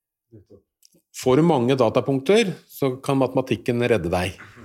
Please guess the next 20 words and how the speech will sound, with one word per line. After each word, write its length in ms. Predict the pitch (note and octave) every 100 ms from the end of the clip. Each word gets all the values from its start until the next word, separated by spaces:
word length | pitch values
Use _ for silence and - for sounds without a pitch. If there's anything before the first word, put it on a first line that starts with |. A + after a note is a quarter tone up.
| - _ _ _ _ _ B2
Eh, 280 | C3 C#3+ C3
vi 160 | D3+
har 320 | D#3 B2+ B2
en 140 | D3 D#3+
egen 220 | B2 C3+
hjemmeside 540 | C#3+ G#2+ G2 - A#2+ E3+
i 60 | C3+
Kartverket 400 | C3 G#2+ G2 C3
som 80 | B2
heter 220 | G#2+ C3
Se 220 | - G#2+ A#2
Solstorm. 680 | C3 C#3+ G#2+ - E3 A3+ G#3 G#2+ - _ _ _ _ _ _ _ _ -
Og 480 | B2 C3+ D3 C3+ - - B2
solstorm 640 | - C#3+ G#2 - D#3 G#3+ -
er 320 | A#2+ B2+ C3 G#2+
veldig, 880 | B2+ B2+ D#3 A2+ F#2 F#2 G#2 C3+ G3+ - - _ _ _ -
eh, 760 | B2+ A#2+ A#2 A2+ A2+ A2+ G#2+ G#2
avgjørende 680 | A#2 G#2 A2+ A#2+ F3 A3+ F3+
for 220 | - C#3
hvordan 640 | B2 G#2+ G2+ A2+ C3 C#3